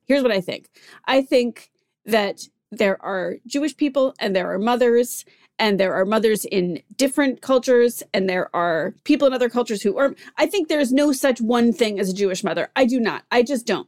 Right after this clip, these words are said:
Because there are traits that we all know and joke about and share, and that are demonstrably true about my mother, about other Jewish mothers. But those traits are shared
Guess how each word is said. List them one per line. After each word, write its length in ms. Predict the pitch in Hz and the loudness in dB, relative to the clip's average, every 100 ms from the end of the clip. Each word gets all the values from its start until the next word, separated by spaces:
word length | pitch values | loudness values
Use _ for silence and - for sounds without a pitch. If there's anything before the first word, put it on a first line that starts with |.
| _ - | _ -6
Because 720 | 277 285 311 170 113 220 - 262 262 | -4 0 -2 -2 -6 -10 -12 -4 2
there 140 | 254 | 2
are 80 | 240 | 2
traits 380 | - 320 320 - | -2 -2 -2 0
that 120 | 247 | 0
we 120 | 254 | 0
all 140 | 226 | 0
know 200 | 214 196 | -2 -2
and 140 | 190 185 | -2 -2
joke 240 | - 160 | -2 -4
about 280 | 165 - 101 - | -6 -6 -6 0
and 180 | 240 247 | 0 2
share, 380 | 320 269 147 - | 2 0 0 -2
and 160 | 226 233 | 2 4
that 100 | 233 | 2
are 60 | |
demonstrably 880 | 202 220 226 254 285 - 294 247 269 | 2 2 2 2 0 0 0 2 0
true 480 | 220 - 294 190 - _ - | 0 0 2 0 -4 _ -4
about 360 | 226 214 208 185 | 0 0 0 -2
my 200 | 208 226 | -2 -2
mother, 440 | 247 285 359 415 - | -2 -2 -2 -4 -6
about 320 | 190 185 180 | -4 -4 -4
other 260 | 214 226 262 | -2 0 0
Jewish 340 | 247 269 277 | 0 -2 0
mothers. 640 | 269 247 269 294 302 - - - | -2 0 0 -2 -4 -12 -14 -4
But 240 | 269 262 _ _ _ - | -2 -2 _ _ _ -6
those 340 | 220 302 339 - | 0 2 2 0
traits 320 | 330 311 - | -2 -2 -2
are 220 | 247 254 | 0 0
shared 720 | 233 - 302 320 254 165 196 | 0 -2 -2 0 2 0 -2